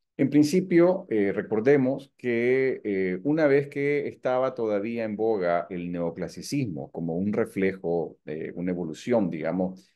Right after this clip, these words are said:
vinculada todavía con la inspiración grecolatina que venía como herencia del siglo dieciséis, pasando el siglo diecisiete hasta llegar al siglo dieciocho, los romanticistas, eh, inspirados por el movimiento Sturm und Drang, eh, de pintura,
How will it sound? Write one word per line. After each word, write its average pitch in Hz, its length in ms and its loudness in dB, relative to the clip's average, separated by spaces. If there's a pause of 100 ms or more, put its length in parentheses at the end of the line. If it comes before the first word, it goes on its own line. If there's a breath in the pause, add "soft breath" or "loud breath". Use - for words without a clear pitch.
vinculada 101 640 2
todavía 95 580 0
con 90 240 -4
la 101 560 0
inspiración 92 960 -2
grecolatina 90 760 -2
que 82 120 -6
venía 85 400 -2
como 95 200 -2
herencia 104 440 -2
del 78 180 -8
siglo 92 360 -4
dieciséis, 90 460 -2
pasando 101 420 -2
el 80 60 -6
siglo 110 260 -4
diecisiete 107 680 -4
hasta 139 360 -2
llegar 90 260 0
al 80 100 -2
siglo 104 280 -2
dieciocho, 85 640 -6 (760)
los 131 220 4
romanticistas, 135 1160 0
eh, 85 340 -2
inspirados 104 640 4
por 85 180 -6
el 85 80 -4
movimiento 90 500 0
Sturm 107 360 -2
und 90 160 -2
Drang, 131 360 2 (200)
eh, 78 420 -4
de 80 400 -2
pintura, 131 580 0